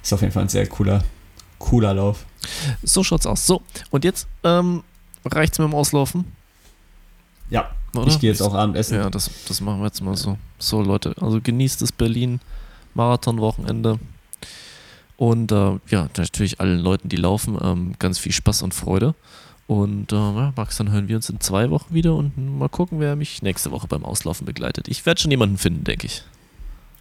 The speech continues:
Speaker 1: Denk ich auch, auf jeden Fall. Äh, auch von meiner Seite viel Erfolg. Viel Erfolg in, äh, in Berlin. Und, äh,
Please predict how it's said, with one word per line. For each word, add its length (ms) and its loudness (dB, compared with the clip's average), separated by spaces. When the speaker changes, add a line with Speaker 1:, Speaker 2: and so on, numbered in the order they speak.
Speaker 1:
Denk 200 2
ich 120 2
auch, 300 4
auf 160 2
jeden 160 4
Fall. 680 2
Äh, 40 -14
auch 140 0
von 140 0
meiner 220 2
Seite 420 0
viel 320 -4
Erfolg. 500 2
Viel 200 0
Erfolg 460 -2
in, 340 0
äh, 440 0
in 180 2
Berlin. 360 2
Und, 520 -4
äh, 220 0